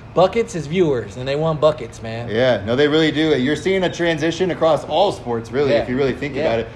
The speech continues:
Speaker 2: I mean, the N H L, we're seeing eight, nine goals a game, seeing totals that are seven, seven and a half. N B A, we're seeing totals in the two forty some games.
Speaker 1: Yeah, that's crazy.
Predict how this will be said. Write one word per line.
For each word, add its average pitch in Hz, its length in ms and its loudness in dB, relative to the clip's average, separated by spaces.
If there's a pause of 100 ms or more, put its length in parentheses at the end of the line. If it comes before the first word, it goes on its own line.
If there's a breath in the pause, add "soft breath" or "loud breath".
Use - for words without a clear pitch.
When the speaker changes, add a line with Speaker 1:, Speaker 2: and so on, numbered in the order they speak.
Speaker 2:
I - 40 -4
mean, 180 120 0
the 165 100 0
N 190 100 2
H 170 200 -2
L, 180 140 8
we're 156 100 6
seeing 143 260 -2
eight, 160 220 -6
nine 156 240 -2
goals 151 220 0
a 139 40 -4
game, 139 320 -2
seeing 127 220 -4
totals 151 360 0
that 131 100 0
are 113 120 -4
seven, 147 320 -2
seven 139 240 -2
and 135 120 -2
a 123 40 0
half. 139 280 0 (280 loud breath)
N 185 180 2
B 160 160 0
A, 180 200 4
we're 156 100 0
seeing 143 260 -4
totals 147 320 2
in 127 100 -2
the 113 80 -2
two 208 220 -2
forty 147 480 -4
some 160 260 -2
games. 160 380 -2
Speaker 1:
Yeah, 156 220 4
that's 170 180 2
crazy. 160 300 -2